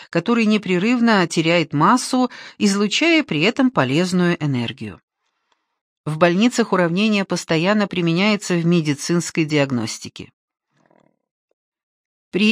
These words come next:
использовании мощных устройств создания изображений,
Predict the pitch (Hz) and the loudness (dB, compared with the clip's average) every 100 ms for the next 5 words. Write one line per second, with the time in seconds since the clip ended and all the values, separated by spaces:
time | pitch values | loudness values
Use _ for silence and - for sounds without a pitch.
0 | 233 - 349 349 302 269 254 247 226 156 | 0 -2 0 2 4 6 6 6 2 4
1 | 208 285 - 220 - 190 - 214 233 151 | 6 6 4 -2 -2 -8 -4 0 2 2
2 | - - - 151 156 190 190 160 156 196 | -2 -8 -4 -2 0 2 2 2 0 0
3 | 165 151 156 165 262 262 127 - | -2 0 0 2 2 2 0 -4